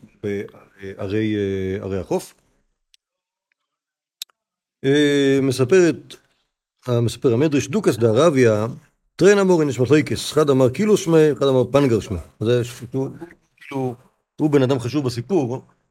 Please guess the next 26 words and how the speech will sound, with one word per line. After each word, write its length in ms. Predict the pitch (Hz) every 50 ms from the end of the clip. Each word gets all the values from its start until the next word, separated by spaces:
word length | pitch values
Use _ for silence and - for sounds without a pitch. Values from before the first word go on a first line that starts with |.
| _ _ _ _ _ -
לכן 340 | 117 113 - 135 139 135 123
זה 120 | 113 120
מאוד 280 | 120 120 117 117 127 123
משנה 320 | 120 113 - 113 113 117 113 110 107 101 - _ _ - _
מה 140 | 113 113 110
היה 160 | 107 107 107
השם 280 | 101 - - 131 131 117
שלו. 280 | 113 107 98 85 - - _ _ _ _ _ -
הם 120 | 113 110
קראו 180 | 104 113 104 107
לו 120 | 101 -
קילוס, 340 | - 165 170 160 143 - -
או 40 | 101
שקראו 260 | 87 107 98 104 107
לו 140 | 104 98 -
פנגר, 320 | - 156 160 151 147 135
יכול 160 | 120 - 165
להיות 80 | 170 143
שקראו 200 | 160 127 151 156
לו 100 | 156 143
שתיהם, 400 | 123 - 131 123 131 131 107 90
ופשוט 440 | 85 87 90 90 - - - 110 98
אחד 200 | - - 107 98
היה 60 | 104
יותר 300 | 98 90 - 104 95 98
בער-, 260 | 92 92 87 87 95